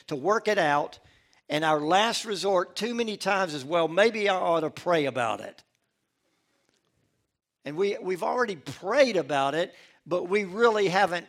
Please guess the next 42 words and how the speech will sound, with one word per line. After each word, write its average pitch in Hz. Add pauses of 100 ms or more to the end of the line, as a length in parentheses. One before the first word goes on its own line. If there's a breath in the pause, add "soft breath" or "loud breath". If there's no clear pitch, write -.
prayed 208
about 127
it. - (580)
You 175
know, 190
there's 190
a 185
difference 196
between 185 (240 loud breath)
praying 254
about 156
it 185 (140)
and 170
praying 180
about 127
it. 101 (920)
When 143
you 160
get 151
desperate 196
with 170
the 170
Lord, 170
you 139
say, 165
"God, 151
everything 180
I've 165
tried, 185 (160 loud breath)
it's 147
not 170
working. 165
Lord, 185 (380 loud breath)
I, 196
I've 170
got 180
to 156
have 156
your 165
answer." 170
And 147
then 165